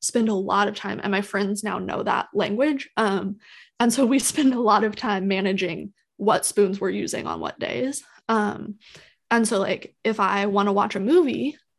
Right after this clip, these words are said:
I have to limit basically everything else I do that day, um, to be able to watch that movie later. Or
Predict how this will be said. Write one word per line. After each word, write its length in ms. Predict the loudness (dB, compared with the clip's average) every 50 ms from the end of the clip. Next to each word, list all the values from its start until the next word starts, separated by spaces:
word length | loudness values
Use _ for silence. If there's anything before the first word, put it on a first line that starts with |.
| _ _ _ _ 0
I 140 | 0 0 2
have 240 | 0 -2 -4 -4
to 100 | -4 -4
limit 540 | -2 0 0 0 0 0 -2 -2 -4 -6 -10 _ _ _ _ _ _ _ -12 -4
basically 500 | 0 2 4 4 2 0 0 0 0 0
everything 380 | 2 2 0 0 -2 -4 -6 -6
else 180 | -8 -8 -8 -8
I 80 | -6
do 140 | -6 -4 -4
that 180 | -4 -6 -6 -6
day, 300 | -6 -6 -6 -6 -10 _ -20 -20 -20 _ _ _ _ _
um, 280 | 0 0 0 0 -2 -2
to 80 | 0 2
be 100 | 2 2
able 140 | 2 2 0
to 40 | 0
watch 180 | -2 -2 -4 -6
that 140 | -8 -8
movie 220 | -8 -8 -8 -8 -8
later. 420 | -8 -8 -6 -8 -8 -10 -12 -14 _ _ _ _
Or 460 | 4 6 6 6 4 2 0 -2 -6